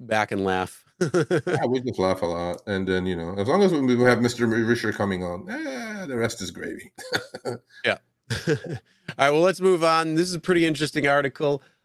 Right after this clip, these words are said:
Speaker 1: uh, where riders in Lebanon can haggle with their drivers to take an Uber.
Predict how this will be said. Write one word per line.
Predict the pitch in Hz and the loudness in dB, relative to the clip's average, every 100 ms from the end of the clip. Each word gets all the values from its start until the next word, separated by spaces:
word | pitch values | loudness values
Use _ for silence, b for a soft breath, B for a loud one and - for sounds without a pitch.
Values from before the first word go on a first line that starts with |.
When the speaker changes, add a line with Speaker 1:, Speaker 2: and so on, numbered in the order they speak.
| - | -2
Speaker 1:
uh, | 117 113 | 2 2
where | 120 131 123 123 | 2 2 2 2
riders | 139 151 160 131 | 2 2 2 0
in | 131 | 0
Lebanon | 131 131 127 120 113 _ | 0 2 0 0 -4 _
can | 110 | -8
haggle | 101 - 135 175 147 110 104 | -8 -2 0 2 2 0 0
with | 110 - | -2 -2
their | 110 | -4
drivers | 101 120 120 101 95 101 - _ _ _ _ | 0 2 2 2 0 -2 -6 _ _ _ _
to | 113 | -4
take | 117 95 | -2 0
an | 98 | 2
Uber. | 110 98 87 | 2 0 -4